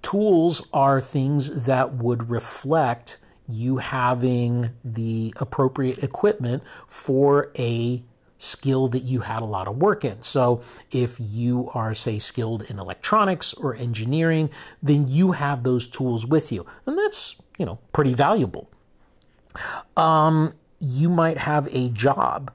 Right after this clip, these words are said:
plus cash. Now, you might say, "Well, Mike, the colonies are gone. Why would I care about if I got a job or cash?" Well,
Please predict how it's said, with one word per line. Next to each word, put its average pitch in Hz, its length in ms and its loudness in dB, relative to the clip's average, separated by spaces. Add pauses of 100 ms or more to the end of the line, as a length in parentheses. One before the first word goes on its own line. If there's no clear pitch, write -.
plus - 300 -2
cash. - 520 -2 (480)
Now, 123 280 0 (120)
you 131 80 -2
might 120 220 -2
say, 110 180 -4
"Well, 113 280 -8
Mike, 120 480 0 (220)
the 110 100 -10
colonies 131 880 0 (100)
are 110 280 -2 (140)
gone. 117 680 -2 (680)
Why 113 400 0
would 120 260 4
I 117 220 2
care 117 340 0
about 113 260 2
if 104 140 -2
I 107 80 0
got 104 260 0
a 110 60 -2
job 92 400 -4
or 113 140 -8
cash?" - 440 -4 (560)
Well, 196 440 0